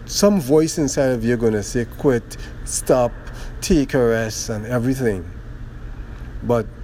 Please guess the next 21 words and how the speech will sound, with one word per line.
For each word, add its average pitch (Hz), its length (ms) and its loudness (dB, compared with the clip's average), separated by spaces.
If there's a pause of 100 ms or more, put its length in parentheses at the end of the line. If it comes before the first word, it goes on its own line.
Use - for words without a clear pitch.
(1400)
the, 123 760 0 (1900)
the 120 480 0 (680)
mission 151 640 4
here, 117 480 0 (560)
if - 160 -4
you 147 60 4
should 117 220 0
accept - 460 -2
it, 107 280 -4 (540)
is 113 200 -2
to 110 100 -2
try 113 380 0
to - 220 -4
make 98 280 -2
it, 98 140 -2 (320)
first 156 300 2
of 117 120 2
all, 104 140 2
to 113 140 -4
the 101 100 -2
top. 117 280 -2